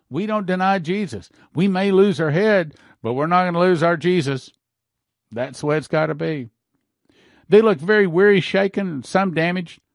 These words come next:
but they all had joyful faces, smiles on their faces because the shaking was over. Some in the group realized that some had passed away. In other words,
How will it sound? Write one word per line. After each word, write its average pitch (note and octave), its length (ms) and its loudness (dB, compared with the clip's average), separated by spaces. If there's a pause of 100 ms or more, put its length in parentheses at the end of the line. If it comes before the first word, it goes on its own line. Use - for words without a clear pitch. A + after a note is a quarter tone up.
(100)
but F#2+ 100 -12
they G#2 80 -6
all E3 260 6
had E3 220 2
joyful F3+ 380 0
faces, - 500 -12 (380)
smiles E3+ 520 2
on E3+ 100 -2
their E3 120 -4
faces F3 440 -6
because D#3+ 380 -6
the D#3+ 80 -8
shaking D#3+ 460 -8
was D3 160 -6
over. B2 300 -6 (320)
Some F3 320 0
in B3 60 2
the G3+ 60 2
group C3+ 320 -4
realized D#3 600 2
that C3+ 200 -2 (580)
some D3 460 -10
had C3 200 -12
passed D#3 360 -10
away. G#3 260 -10
In C#3 80 -8
other D#3 180 -6
words, D#3 280 -4